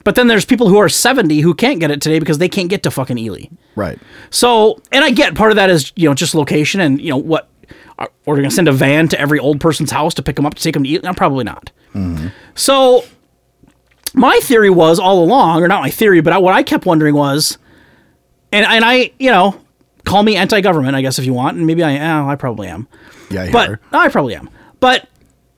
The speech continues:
Speaker 1: but I, but I said this to, uh,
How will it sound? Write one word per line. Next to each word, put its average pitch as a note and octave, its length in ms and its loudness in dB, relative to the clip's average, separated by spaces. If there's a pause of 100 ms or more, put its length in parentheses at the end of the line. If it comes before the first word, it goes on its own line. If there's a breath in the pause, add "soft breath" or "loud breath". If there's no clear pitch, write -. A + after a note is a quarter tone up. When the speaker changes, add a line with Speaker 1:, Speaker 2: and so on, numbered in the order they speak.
Speaker 1:
but A3 140 0
I, C#4+ 200 2
but G#3+ 140 2
I A3+ 180 2
said B3 240 0
this G#3+ 240 0
to, G#3 460 2
uh, E3+ 580 0